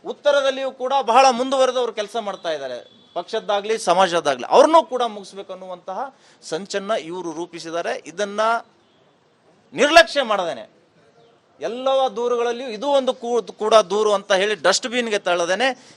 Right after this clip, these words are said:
ಇಲ್ಲಿಯ ಕಮಿಷನರ್ ಇರ್ಬೋದು, ಇಲ್ಲಿಯ ಐ ಜಿ ಪಿ ಇರ್ಬೋದು, ಮಂತ್ರಿ ಆಮೇಲೆ ನೋಡಿ, ಇಲ್ಲಿ ಜನರ ರಕ್ಷಣೆ ಮಾಡಿ, ಮಂತ್ರಿ ಒಬ್ಬರನ್ನೇ ನೋಡಬೇಡಿ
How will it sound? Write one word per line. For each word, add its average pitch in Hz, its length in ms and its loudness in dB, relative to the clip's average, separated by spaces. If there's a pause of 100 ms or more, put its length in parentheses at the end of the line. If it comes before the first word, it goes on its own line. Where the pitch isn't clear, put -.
ಇಲ್ಲಿಯ 196 240 2
ಕಮಿಷನರ್ 220 540 -4
ಇರ್ಬೋದು, 226 320 0
ಇಲ್ಲಿಯ 240 260 2
ಐ 240 100 6
ಜಿ 339 180 -2
ಪಿ 311 140 -4
ಇರ್ಬೋದು, 226 500 0 (960)
ಮಂತ್ರಿ 247 340 0
ಆಮೇಲೆ 269 420 6
ನೋಡಿ, 254 200 4
ಇಲ್ಲಿ 233 200 0
ಜನರ 247 340 0
ರಕ್ಷಣೆ 254 360 4
ಮಾಡಿ, 233 220 8
ಮಂತ್ರಿ 214 320 2
ಒಬ್ಬರನ್ನೇ 254 480 6
ನೋಡಬೇಡಿ 226 500 4